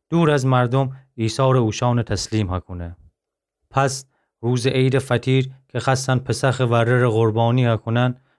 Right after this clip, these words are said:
برسیه. عیسی پتروس و یوحنا رو برسانده و بگوته: «بیشین و عید پسخ شام همه را تهیه بینین تا بخوریم.» اوشان بپرسیان: «خنی کجا تهیه بینیم؟»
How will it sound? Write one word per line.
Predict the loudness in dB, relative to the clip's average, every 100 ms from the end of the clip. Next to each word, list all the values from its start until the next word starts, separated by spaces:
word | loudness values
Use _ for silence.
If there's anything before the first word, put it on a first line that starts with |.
| _
برسیه. | -4 -2 -2 -4 -8 -10 -14 _ _ _ _
عیسی | -2 0 2 0 -2 _ _
پتروس | -6 -6 0 -2 0
و | 0
یوحنا | 0 0 0 2 2 2
رو | 2
برسانده | 2 2 2 0 2 2
و | 0
بگوته: | 0 -2 0 -2 -4 _ _ _ _ -6
«بیشین | -4 0 0 -2 _ _ -10
و |
عید | 0 0 0
پسخ | -2 -4 -2 -2 -2
شام | 0 0 2
همه | 2 2 2
را | 2
تهیه | 0 2 2 2
بینین | 2 2 2 0 -2 _ _
تا | -4 -2
بخوریم.» | -2 0 -2 -4 -10 _ _ _ _ _
اوشان | -8 -2 2
بپرسیان: | 2 2 0 0 -2 -2 -4 -16 _
«خنی | -4 0 0 0
کجا | 0 0
تهیه | 2 2 2
بینیم؟» | 2 0 0 -4